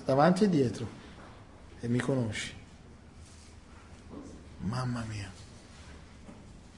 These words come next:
E così dai versetti due a cinque Davide esprime alcuni modi o momenti in cui Dio ci conosce,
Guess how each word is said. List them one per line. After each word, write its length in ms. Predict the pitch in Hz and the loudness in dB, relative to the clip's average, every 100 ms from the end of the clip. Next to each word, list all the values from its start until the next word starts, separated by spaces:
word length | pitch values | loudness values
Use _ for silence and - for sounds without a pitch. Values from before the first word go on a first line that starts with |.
| - - - - - - - - - - - - - - - - - | -20 -18 -18 -18 -18 -18 -20 -20 -20 -20 -20 -20 -18 -18 -16 -14 4
E 80 | 147 | 12
così 180 | 180 | 12
dai 140 | 254 220 | 12 12
versetti 400 | 208 226 208 156 | 12 12 12 12
due 200 | 226 190 | 12 12
a 40 | |
cinque 480 | - 208 165 - 175 | 12 12 10 10 12
Davide 800 | 220 240 269 262 269 262 - - - - - | 12 12 12 12 10 10 4 -4 -10 -2 6
esprime 960 | 165 - - 294 254 180 - 208 - | 8 8 12 12 12 12 12 12 10
alcuni 460 | 170 175 - 277 247 | 10 10 12 12 12
modi 500 | 254 277 196 165 170 | 12 12 12 12 12
o 120 | 175 | 12
momenti 560 | 180 180 254 277 175 170 | 12 12 12 12 12 10
in 80 | 160 | 10
cui 220 | 190 147 | 12 12
Dio 300 | 180 269 269 | 12 12 12
ci 180 | - 220 | 12 12
conosce, 680 | 208 185 143 123 - 120 | 12 12 12 8 4 2